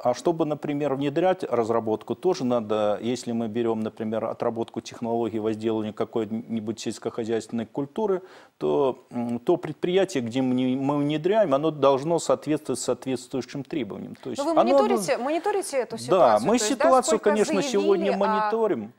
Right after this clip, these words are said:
Speaker 2: о том, что
Speaker 1: Да.
Speaker 2: берут на вооружение ваши разработки, и
Speaker 1: Да.
Speaker 2: сколько в реальности потом, спустя несколько лет, их выдерживают?
Speaker 1: Ну, как правило, выдерживают, э, э, ну, например, если мы возьмём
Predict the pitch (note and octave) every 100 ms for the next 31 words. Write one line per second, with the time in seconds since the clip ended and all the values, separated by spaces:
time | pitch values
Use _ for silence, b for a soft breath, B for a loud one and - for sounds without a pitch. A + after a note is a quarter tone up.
0 | b b G#3 A3 C4 B3+ - C4+ B3 C4
1 | A#3 G#3 G3 G3 F#3+ F3+ E3+ D#3 E3+ -
2 | F3+ F3 F#3 F3+ F#3 D3 - D4+ - B3+
3 | C#4 D#4+ D4 A#3 A3+ A3+ C4+ C#4 G#3+ -
4 | A#3 A3 A3 - B3+ C4+ C4+ - G#3 G3
5 | F#3 D#3+ D3 C#3 _ b b b b -
6 | G#3 A#3+ G#3 - A3 A3+ G#3 F3 D3 C3+
7 | A#2+ G#2+ G#2+ G#2 C#3 E3+ G3+ C#3+ D3+ C3+
8 | B2+ - - B2 A2+ A2 A2 G#2+ G#2 G#2
9 | A#2+ A2 G#2+ A2 F3+ F#3+ C3 C#3+ E3+ E3+
10 | E3 D3+ - D3 D3 D3 C#3+ D3+ C#3+ C#3+